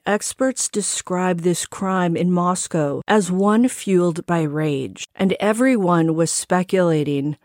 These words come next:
on what could have led someone to suddenly explode with this level of violence. The perpetrator's choice of a sharp object made it brutally clear that this was a very personal,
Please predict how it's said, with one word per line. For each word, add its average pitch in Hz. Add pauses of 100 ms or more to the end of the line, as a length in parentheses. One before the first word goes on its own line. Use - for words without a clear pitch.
(280)
on 185
what 196
could 277
have 240
led 180
someone 151 (320)
to 214
suddenly 220
explode 170
with 196
this 208
level 165
of 165
violence. 151 (140)
The 202
perpetrator's 233
choice 160
of 165
a 170
sharp 185
object 175 (120)
made 214
it 220
brutally 196
clear 180 (460)
that 196
this 226
was 214
a 185
very 165
personal, 240